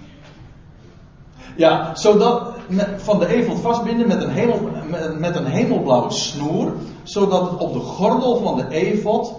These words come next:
vastzit en het borstschild niet van de efod kan afschuiven. Met andere woorden, wat daarbij benadrukt wordt, is die efod, of dat borstplaat, dat zit aan die efod vast. Het,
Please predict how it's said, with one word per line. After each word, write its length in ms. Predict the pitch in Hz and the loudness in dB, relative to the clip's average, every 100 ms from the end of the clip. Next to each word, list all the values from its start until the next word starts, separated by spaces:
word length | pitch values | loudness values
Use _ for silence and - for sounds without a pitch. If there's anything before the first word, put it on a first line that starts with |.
| - | -16
vastzit 800 | - - 220 - 170 160 - - | -16 -4 -2 -2 -4 -6 -6 -4
en 180 | 160 147 | -4 -2
het 200 | 120 - - - - | -6 -8 -14 -10 2
borstschild 680 | 233 240 240 240 240 - 123 | 2 2 0 -2 -2 -6 -4
niet 460 | 160 233 - - - - | 4 4 4 -2 -6 -2
van 180 | 208 | 0
de 180 | 240 165 | 0 0
efod 460 | 226 240 214 226 214 | 2 2 0 -2 -2
kan 260 | 208 208 | -2 -2
afschuiven. 640 | 202 196 - 156 120 107 123 | -2 -2 -2 -4 -4 -4 -6
Met 100 | 165 | -2
andere 280 | 208 208 185 | 0 0 2
woorden, 380 | 202 202 - | 2 0 -2
wat 160 | - 160 | -4 -2
daarbij 300 | 147 143 135 | 0 0 0
benadrukt 560 | 123 202 220 196 190 175 | 0 0 0 2 0 0
wordt, 260 | 180 175 - - - | 0 0 -6 -14 -12
is 360 | 160 160 156 - - - - - | -4 -2 -2 -6 -16 -20 -20 -10
die 300 | 143 185 185 | 0 0 2
efod, 840 | 226 247 - 233 277 - - - - - - - | 2 2 4 6 6 2 -6 -12 -18 -20 -20 -4
of 180 | 185 175 | -2 2
dat 220 | 156 123 | 0 4
borstplaat, 840 | 226 - - 190 196 226 226 - | 2 2 -2 -4 -2 0 -4 2
dat 220 | 208 208 - | 4 4 2
zit 360 | 202 - - | -2 -2 -2
aan 260 | 220 277 302 | 2 4 4
die 160 | 247 | 2
efod 460 | 208 220 180 135 113 | 0 0 0 -4 -6
vast. 420 | - 214 294 - | 0 2 2 -2
Het, 280 | 185 - | -8 -10